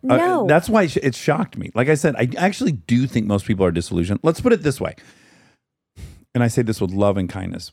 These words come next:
Speaker 1: Whenever I travel and I'm posting pictures, people often write, like, "I bet you were fine in X place 'cause everyone's so kind. I bet they left you alone." That's not how it works. Th-, the smaller a town you're in, the bigger of a deal you are, understandably.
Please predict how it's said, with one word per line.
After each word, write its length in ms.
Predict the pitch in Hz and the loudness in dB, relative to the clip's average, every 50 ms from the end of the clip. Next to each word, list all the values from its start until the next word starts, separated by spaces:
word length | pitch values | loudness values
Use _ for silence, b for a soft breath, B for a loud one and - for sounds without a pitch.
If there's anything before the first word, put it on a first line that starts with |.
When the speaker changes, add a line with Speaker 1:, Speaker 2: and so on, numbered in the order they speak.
| _ _ | _ _
Speaker 1:
Whenever 300 | - 113 120 127 131 139 | 0 2 2 4 4 4
I 100 | 139 123 | 4 4
travel 380 | 117 - - 104 98 92 95 98 | 2 2 2 2 2 2 2 0
and 100 | 95 92 | 0 0
I'm 100 | 90 90 | 0 -2
posting 360 | - 104 95 - - 101 92 | -2 -2 -4 -4 -4 -6 -2
pictures, 340 | - 123 120 - - 98 92 | -2 -2 -2 0 -2 -4 -4
people 300 | - - 104 90 95 92 | -2 -4 -4 -2 0 2
often 300 | 87 87 - - 92 87 | 2 0 0 -2 -6 -4
write, 140 | 87 90 90 | -4 -4 -4
like, 200 | 87 85 87 _ _ - | -6 -8 -8 _ _ -2
"I 80 | 123 | 0
bet 220 | 175 160 190 - - | 0 0 0 0 0
you 100 | 175 170 | 0 0
were 120 | 165 156 | 0 0
fine 440 | 147 - 165 156 156 156 160 156 147 | -2 -2 0 0 0 0 0 0 2
in 260 | 143 143 139 143 143 - _ - | 2 2 2 2 0 -2 _ 0
X 260 | 139 139 - - - | 0 0 -2 -6 -8
place 540 | - - 104 90 - - - - - - _ - | -4 -2 -2 -2 -2 -6 -12 -14 -18 -20 _ -10
'cause 200 | - - 104 107 | -6 -4 -2 -2
everyone's 400 | 123 127 135 135 135 131 131 127 - | 0 0 2 2 2 2 0 -2 -2
so 200 | - 131 127 120 | -2 -2 -2 -2
kind. 480 | - - 123 113 110 98 87 87 82 87 | -4 -6 -6 -4 -4 -4 -4 -4 -6 -6
I 60 | 85 | -6
bet 180 | 82 95 110 | -4 -4 -2
they 120 | 120 120 113 | 0 0 2
left 260 | 110 107 104 - - | 2 0 0 -2 -4
you 100 | 107 101 | -6 -6
alone." 220 | 92 92 87 80 - b b b b b b b b - | -6 -6 -8 -12 -16 b b b b b b b b -4
That's 160 | 120 113 123 | -2 0 2
not 160 | 143 143 139 | 4 6 6
how 120 | 131 120 107 | 6 6 4
it 40 | 98 | 4
works. 340 | 90 - - - 98 - - - | 2 2 0 -2 -12 -14 -10 -6
Th-, 140 | 110 107 - - | -6 -6 -6 -6
the 180 | - 117 120 113 | -4 -2 -2 -2
smaller 380 | - 143 151 165 165 160 151 | 2 2 4 4 6 6 4
a 40 | 143 | 4
town 300 | 123 131 113 104 101 101 | 4 2 2 2 2 2
you're 140 | 98 98 95 | 2 2 2
in, 140 | 95 92 92 | 2 0 0
the 60 | 87 | -2
bigger 420 | 85 - - 95 85 90 90 85 | -4 -4 -4 -4 -2 0 0 0
of 120 | 80 73 82 | 0 -2 -6
a 60 | 82 | -8
deal 240 | - 87 85 82 82 | -6 -6 -6 -6 -6
you 100 | 80 - - | -6 -8 -8
are, 160 | - - - _ _ _ _ _ - | -10 -10 -14 _ _ _ _ _ 0
understandably. 960 | 120 120 123 120 117 113 - - - 95 87 85 80 80 82 87 - - _ | 2 2 4 4 2 0 -2 -4 -4 -2 -2 -2 -4 -4 -6 -8 -12 -12 _